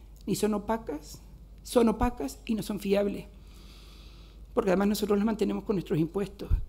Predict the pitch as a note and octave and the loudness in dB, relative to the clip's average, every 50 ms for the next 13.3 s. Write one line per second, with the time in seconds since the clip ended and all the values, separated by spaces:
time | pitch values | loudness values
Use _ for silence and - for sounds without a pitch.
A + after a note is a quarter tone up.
0 | - - - - - G#3 F#3+ F#3+ F#3+ - F#3+ F#3+ G3 G3+ G#3 A3 A3+ A3 A3+ - | -8 -14 -10 -2 0 2 2 4 2 4 6 8 8 8 10 10 8 8 6 4
1 | - - - G3 G3+ - - - F3+ F3+ G#3+ A3 G#3 - G#3+ G3+ F#3+ - - G#3+ | 0 0 0 2 2 0 0 2 2 4 4 2 2 2 2 2 2 2 2 2
2 | A3 G3 F#3+ F#3 F3+ F3+ F3+ E3+ - - - G3 F#3+ E3+ - - G#3+ G#3 A#3 A#3+ | 2 4 4 4 4 4 2 0 0 0 0 0 0 -2 2 2 4 4 4 4
3 | A3+ G#3 F#3+ F#3+ G3 F#3+ F#3+ G3+ G3+ G3 F#3 F#3 F3 F3 A3+ A#3 - B3 G3+ F#3+ | 4 4 4 2 2 2 0 0 0 2 2 2 2 0 -2 -2 0 -2 -4 -2
4 | - - G3 F#3+ F3+ F#3 F#3+ F3+ - - F#3 F3+ F#3 G#3 A3 - - - - G3 | -2 0 0 2 2 2 0 0 -2 0 2 2 2 2 2 0 -2 0 0 0
5 | E3+ F#3+ F#3 F3+ F#3+ G3 A3+ A#3 G#3+ G#3+ G#3+ - - - - - - - - - | 2 2 2 2 4 4 4 4 2 2 0 -4 -14 -16 -16 -16 -18 -16 -16 -16
6 | - - - - A3 A3 A3+ G#3 - A3 A3+ A3+ G#3+ G#3+ G#3 G#3+ F3+ E3+ G#3+ G3+ | -12 -6 2 4 6 6 6 4 6 6 8 8 8 8 6 6 6 4 4 2
7 | - F#3 - G3 F#3+ F3 D#3 D#3+ E3+ F#3 G3 G3 G3 E3 D#3+ E3 E3+ E3+ E3 D#3+ | 0 0 0 0 2 2 4 4 4 6 6 4 4 4 4 2 2 4 2 2
8 | - - F3+ F#3+ F#3 E3+ - - - - - - - - - - - - - - | 4 4 4 4 4 0 -6 -12 -16 -18 -18 -18 -18 -18 -18 -18 -18 -18 -18 -18
9 | - - - - - - - - - - - - - G#3 F3+ E3 F3+ F#3 G3+ G3+ | -18 -18 -18 -18 -18 -18 -18 -18 -18 -18 -12 4 6 8 8 8 6 6 4 2
10 | F#3+ A3+ A3 G3+ G3+ F#3+ F3+ F3+ F3+ F#3 F3+ F#3 F3+ F#3 F#3 F#3 F#3+ F3+ F#3+ F#3 | 2 2 2 4 6 4 4 6 4 4 4 4 2 2 2 4 4 4 4 2
11 | D#3+ - - - - - F3+ D#3 D3 - - E3+ E3 F#3 G#3 B3 - - - - | 2 0 -2 -2 0 0 0 0 0 0 2 2 4 4 2 0 -2 -6 -4 0
12 | - F3+ F#3 F3 F#3+ G#3 - - G3 F#3+ E3 C3+ - - G3 F#3+ F#3+ F#3 F#3+ F#3 | 0 2 2 2 0 -2 -2 -2 -2 -2 -2 -2 -4 0 0 0 0 0 0 0
13 | G3 F#3+ G#3 B3 D4+ | 2 2 2 2 -2